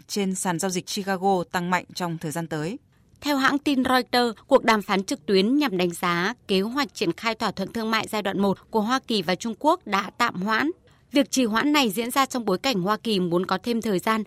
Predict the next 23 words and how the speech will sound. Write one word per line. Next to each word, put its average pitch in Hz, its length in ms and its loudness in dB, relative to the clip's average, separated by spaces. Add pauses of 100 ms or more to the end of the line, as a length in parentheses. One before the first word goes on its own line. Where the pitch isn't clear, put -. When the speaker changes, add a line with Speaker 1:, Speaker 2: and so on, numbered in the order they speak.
Speaker 2:
để 190 100 0
Trung 262 240 -2
Quốc 339 200 0
tăng 233 180 -2
cường 190 260 0
thu 233 160 -4
mua 233 160 0
hàng 208 220 0
hóa 175 160 0
của 220 180 -4
họ 202 260 0 (240)
như 262 140 0
trong 226 260 -4
cam 226 240 0
kết 330 220 -2
của 196 100 0
thỏa 170 160 -4
thuận 185 220 -8
thương 214 200 -6
mại 202 160 0
giai 202 160 -6
đoạn 175 180 -6
một. 180 220 -2